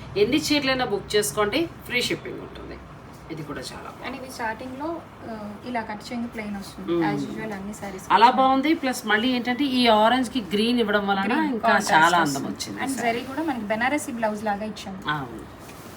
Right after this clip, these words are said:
Speaker 2: శారీ హెవీగా ఉంది కాబట్టి బ్లౌజ్ ఇందులో ఉన్నది స్టిచ్ చేసేసుకుంటే
Speaker 1: ఆ.
Speaker 2: దాని లుక్ బాగుంది.
Speaker 1: ఇది కూడా చాలా బాగుంది. మంచి బేబీ పింక్ అంటే ఒక చీర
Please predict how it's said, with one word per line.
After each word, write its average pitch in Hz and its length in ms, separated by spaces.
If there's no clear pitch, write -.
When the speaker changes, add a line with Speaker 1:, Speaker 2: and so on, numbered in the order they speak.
Speaker 2:
శారీ 247 340
హెవీగా 254 380
ఉంది 220 120
కాబట్టి 208 360
బ్లౌజ్ 254 280
ఇందులో 240 300
ఉన్నది 254 300
స్టిచ్ 226 260
చేసేసుకుంటే 226 480
Speaker 1:
ఆ. 403 140
Speaker 2:
దాని 214 200
లుక్ - 240
బాగుంది. 180 520
Speaker 1:
ఇది 220 100
కూడా 226 200
చాలా 156 180
బాగుంది. 143 240
మంచి 196 340
బేబీ 196 240
పింక్ 196 320
అంటే 175 200
ఒక 165 200
చీర 202 100